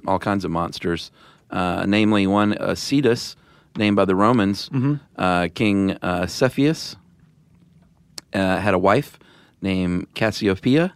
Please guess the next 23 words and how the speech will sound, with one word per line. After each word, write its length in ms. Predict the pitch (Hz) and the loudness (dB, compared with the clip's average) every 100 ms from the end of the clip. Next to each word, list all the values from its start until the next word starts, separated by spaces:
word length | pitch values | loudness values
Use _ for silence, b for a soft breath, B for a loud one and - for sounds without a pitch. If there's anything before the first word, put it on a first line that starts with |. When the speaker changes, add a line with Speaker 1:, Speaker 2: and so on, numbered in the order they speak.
| - | -6
Speaker 2:
And 140 | 135 | 2
they 120 | 143 | 2
ruled 360 | 135 147 156 135 | 2 2 0 0
Ethiopia, 640 | 143 135 120 127 123 107 | -2 0 2 2 0 -6
apparently. 580 | 98 - 104 - 107 113 - | -6 -10 -10 -10 -10 -12 -4
Speaker 1:
Yeah, 120 | 196 151 | 2 2
and 80 | 110 | 2
she 100 | 135 | -2
said, 220 | - 131 | 0 2
"You 80 | 151 | 4
know 100 | 156 | 4
what? 120 | 160 | 4
My 120 | 156 | 2
daughter 600 | 151 135 147 131 110 107 - | 4 4 4 4 4 2 0
Andromeda 580 | 104 113 120 117 101 101 | 0 4 4 4 2 2
is 240 | 98 98 | 0 2
more 220 | 107 110 | 2 2
beautiful 440 | 98 127 120 - 104 | 2 4 2 2 2
than 120 | 104 | 4
all 460 | 113 135 151 156 151 | 4 4 4 2 0
the 120 | 135 | -2
sea 220 | - 131 | 0 2
nymphs." 420 | 117 107 - - | 2 0 -2 -10